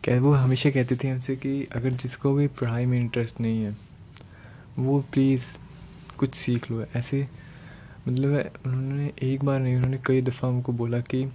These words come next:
जिसको भी पढ़ाई में इंटरेस्ट नहीं है, वो कुछ सीख लो, क्योंकि जब तक बाकी के बच्चे ग्रेजुएशन करेंगे कंप्लीट, तब तक आप उस फील्ड के एक अच्छे खिलाड़ी बन जाओगे, चाहे वो फील्ड कोई भी हो, इससे कोई मतलब नहीं।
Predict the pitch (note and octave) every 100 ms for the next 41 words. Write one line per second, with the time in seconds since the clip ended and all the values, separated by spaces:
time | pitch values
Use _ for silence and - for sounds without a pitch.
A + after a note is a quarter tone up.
0 | - B2+ B2 - C3+ C3+ B2+ B2 B2 B2
1 | B2 B2 - A#2+ B2 C3 B2+ C3+ C3 B2+
2 | B2+ - - A#2+ A2+ A#2 A#2 A#2+ - C3
3 | B2+ C#3+ C3+ B2+ A#2 G2+ - C3+ C3 C3
4 | B2 C#3 B2+ B2 A#2 A#2+ A#2 B2+ B2 B2
5 | B2 B2 B2 A#2+ A2+ - - - - -
6 | - B2+ A#2 B2 A#2+ A#2 - - - -
7 | B2+ C#3+ C#3+ - - - C3+ C#3+ - -
8 | C#3+ - - B2+ B2 A#2+ A#2 A2+ A2+ -
9 | - - - C3+ B2 - A#2+ - C3+ B2+
10 | B2 A#2 A2+ A2+ A2 A2 A2+ A2+ - -
11 | - - B2+ C3+ C3 C#3 C3 - - B2
12 | A#2+ A2+ A2 A2+ - F#3+ - B2+ B2+ B2+
13 | B2+ B2 A2+ - A#2 A2+